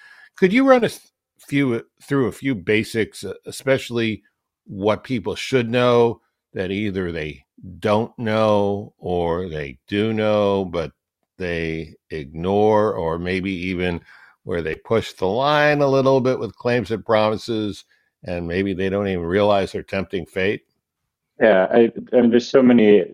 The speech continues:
Speaker 2: avenues you can go down in terms of what's risky and what people may not realize. But I think just sort of starting with the fundamentals, advertising th-, from the F T C's perspective, which is a good place to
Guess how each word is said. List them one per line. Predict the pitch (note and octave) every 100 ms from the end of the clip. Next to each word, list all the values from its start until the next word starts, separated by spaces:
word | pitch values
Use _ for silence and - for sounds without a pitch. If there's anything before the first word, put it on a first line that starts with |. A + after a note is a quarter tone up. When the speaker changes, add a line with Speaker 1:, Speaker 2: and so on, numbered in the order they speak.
| _ - _ _ _ G2+
Speaker 2:
avenues | F#2+ G2 G2+ G#2 G2+
you |
can | - E2+
go | F2 F2
down | F2+ G#2
in | F#2+
terms | F2 E2+ E2+
of | E2 D#2+ E2 - _ _
what's | - F2+ -
risky | F2 F2 - F#2 F#2
and | F2 E2
what | E2+ E2+
people | F2 E2+
may | E2+
not | E2+ D#2+
realize. | D#2+ E2+ F2+ F#2 F2+
But | F2+
I |
think | - A#2 G#2
just | G#2 -
sort | G2+
of | E2+
starting | - F#2+ E2+ E2
with | -
the | E2 D#2 D#2 D#2 - _
fundamentals, | - F#2 D#2 E2 E2 D2+ D2+ E2 - _ _ _ _ _ _ _ _ -
advertising | A#2+ C3+ B2+ A2 G2+ G2 F#2+ G2 F#2+ G2 A#2
th-, | G#2+ - -
from | G2+ G2
the | - - -
F | A2
T | A#2
C's | - F#2+ -
perspective, | - - - D#2+ D#2
which | D#2+ E2+
is | D#2+
a |
good | F2 F#2
place | - - -
to | E2